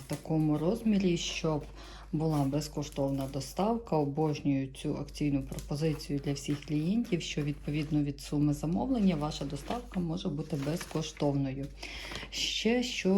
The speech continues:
вихідних нас тішать різними цікавими додатковими акціями. Цього разу це були, е, гель-каштани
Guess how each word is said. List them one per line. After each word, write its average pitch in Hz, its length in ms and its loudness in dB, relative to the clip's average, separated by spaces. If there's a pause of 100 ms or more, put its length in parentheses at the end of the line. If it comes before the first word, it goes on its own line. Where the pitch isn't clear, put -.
(140)
вихідних 156 1000 4
нас 156 480 2
тішать 165 500 0
різними 151 440 4
цікавими 147 580 2
додатковими 151 760 2
акціями. 170 680 2
Цього 151 320 -4
разу 185 380 2
це 156 360 -2
були, 151 500 0 (520)
е, 147 280 8
гель-каштани 170 1040 8